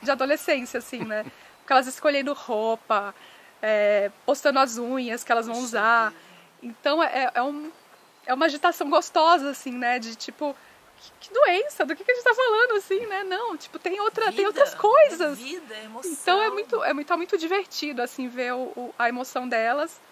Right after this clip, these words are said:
Speaker 1: De, vão compartilhar a casa com as amigas. E imagina, todas adultas, né? E casadas, todas com suas vidas. E vivendo esse momentinho, assim, né? Esse momentinho de detox, assim, de tipo, "Eu voltei só a ser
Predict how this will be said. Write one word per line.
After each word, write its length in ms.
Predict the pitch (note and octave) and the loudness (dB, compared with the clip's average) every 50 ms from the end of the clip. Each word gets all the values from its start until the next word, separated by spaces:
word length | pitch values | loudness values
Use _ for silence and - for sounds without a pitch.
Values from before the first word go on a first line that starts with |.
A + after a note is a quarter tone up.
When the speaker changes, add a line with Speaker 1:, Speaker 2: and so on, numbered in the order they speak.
| - - - _ _ _ _ _ _ | -20 -20 -20 _ _ _ _ _ _
Speaker 1:
De, 240 | - G#3 A#3 B3+ B3+ A3+ | -14 -10 -8 -8 -8 -8
vão 280 | A3 - - A#3+ C#4+ | -10 -8 -6 -6 -4
compartilhar 480 | - D4 C4 - C#4 C4 - - C4+ C4+ | -4 -2 0 0 0 0 0 0 0 0
a 40 | C4+ | 0
casa 280 | - C#4 C4 B3+ C4+ | 2 0 0 0 0
com 100 | B3+ - | 0 -2
as 120 | B3 A#3+ B3+ | 0 2 2
amigas. 720 | B3+ C4 B3 A#3 A3+ B3 C4+ B3+ A3 A3+ A3+ A3+ A3 - - - - - - - - - - _ | 2 0 0 -6 -8 -8 -8 -6 -6 -6 -8 -8 -8 -12 -16 -20 -20 -20 -20 -20 -20 -20 -20 _
E 300 | - A#3 A3+ A3 A#3+ C4 | -14 -12 -12 -12 -12 -14
imagina, 400 | A3 A3 A3 C#4+ - D#5 E5 - | -10 -8 -8 -6 -6 -6 -6 -6
todas 240 | A#3+ G#3+ G#3+ A3 A3 | -4 -4 -4 0 0
adultas, 640 | B3+ D4 - C#4+ C4 C4+ E4 F4 D4+ - A#3+ A#3 A#3 | 0 2 2 0 0 2 2 2 0 0 -2 -4 -2
né? 500 | A#3+ A#3+ B3+ C#4 C4+ B3 A3+ G3+ G3+ F#3+ G#3 | 0 2 4 4 4 4 4 0 -2 -6 -10
E 260 | A3 A3+ G#3+ G#3 G3 - - | -10 -12 -14 -14 -16 -10 -4
casadas, 920 | - A#3 G#3 - C#4 C4 G3+ G#3+ A#3+ C4 C4+ B3+ A3+ A3+ A3+ A3 G#3+ - | -2 -2 -2 -2 -2 0 2 4 4 6 6 6 4 4 2 0 -2 -2
todas 300 | - A#3 A#3+ C#4+ D#4 - | -2 -4 -2 -2 -4 -4
com 100 | E4+ D#4 | -4 -2
suas 240 | - D#4+ D4+ B3+ | 2 2 2 2
vidas. 520 | A#3+ B3 B3+ B3+ C#4 C4+ - A4 - - - - - - - - - _ _ _ _ | 0 -4 -8 -6 -4 -2 -2 -2 -2 -4 -12 -20 -20 -20 -20 -20 -20 _ _ _ _
E 140 | - B3 C4 | -12 -10 -6
vivendo 480 | B3+ D#4 D#4 C4+ C4 D4+ D#4 E4 D#4+ F4 | -4 -4 -4 -4 -2 -2 -2 -2 -2 -4
esse 160 | E4 - D#4 | -4 -4 -4
momentinho, 720 | D#4 D#4 D#4 E4 E4 F4+ - - - C#4+ C4+ C4 B3 A3+ | -2 0 0 0 -2 -2 -4 -4 -4 -4 -4 -4 -6 -8
assim, 240 | G#3+ - - - A3+ G#3+ G#3+ | -10 -10 -12 -12 -12 -8 -6
né? 140 | G#3+ G#3+ | -6 -6
Esse 120 | A3+ - - | -6 -8 -10
momentinho 520 | B3+ B3 B3+ C4 C4 - - B3+ C4 C4 | -10 -8 -8 -8 -8 -8 -8 -8 -6 -6
de 320 | B3+ B3+ C4+ C#4+ D4 D#4 - - - - - _ _ _ _ _ _ _ _ - | -6 -6 -6 -6 -6 -6 -8 -12 -20 -20 -20 _ _ _ _ _ _ _ _ -6
detox, 560 | A#3 D4 - - C#4 A3 G3 F#3+ - - - | -6 -6 -6 -4 -6 -6 -6 -6 -10 -16 -20
assim, 240 | G#3+ - - G#3+ G#3 | -20 -20 -18 -18 -16
de 220 | G#3 A3 A3+ A3+ | -16 -14 -14 -14
tipo, 320 | - - - - - C#4 - - - - - _ - | -14 -16 -14 -12 -12 -12 -12 -14 -20 -20 -20 _ -8
"Eu 100 | B3+ A#3+ | -6 -4
voltei 340 | B3 C#4+ C4+ - D4+ C#4+ C#4+ | -2 -2 -2 -2 -4 -4 -4
só 220 | - - E4+ F4 | -2 0 2 2
a 40 | F#4+ | 2
ser 320 | - - - D#4+ E4 F4 | 0 -2 -6 -4 -4 -4